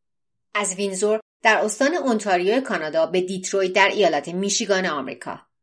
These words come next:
و یا مناطق دیگه‌ای که دسترسی مستقیم به کانادا وجود داشت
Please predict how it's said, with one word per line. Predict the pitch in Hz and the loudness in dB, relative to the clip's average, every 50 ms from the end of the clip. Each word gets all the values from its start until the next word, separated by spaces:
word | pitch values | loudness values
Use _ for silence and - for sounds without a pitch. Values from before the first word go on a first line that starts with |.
| _ _ | _ _
و | 175 185 190 190 | 2 4 4 6
یا | 208 226 | 4 4
مناطق | 233 240 226 208 202 202 - 262 262 269 | 4 2 2 2 2 0 -2 -2 -2 -2
دیگه‌ای | 262 208 - 233 220 202 277 302 311 | -4 -4 -4 -6 -2 -2 -2 -2 -2
که | - 320 262 | -4 0 4
دسترسی | 240 202 226 - - 180 190 - 165 160 | 4 4 4 2 -2 -6 -8 -8 -10 -12
مستقیم | 156 160 160 156 - 165 151 151 - 202 226 | -12 -12 -12 -10 -8 -8 -8 -6 -6 -4 -4
به | 233 247 | -4 -4
کانادا | 247 214 170 160 160 156 165 151 | -4 -4 -6 -6 -6 -8 -8 -8
وجود | 143 147 139 156 160 - | -10 -12 -14 -14 -14 -10
داشت | - 135 135 - | -10 -10 -10 -10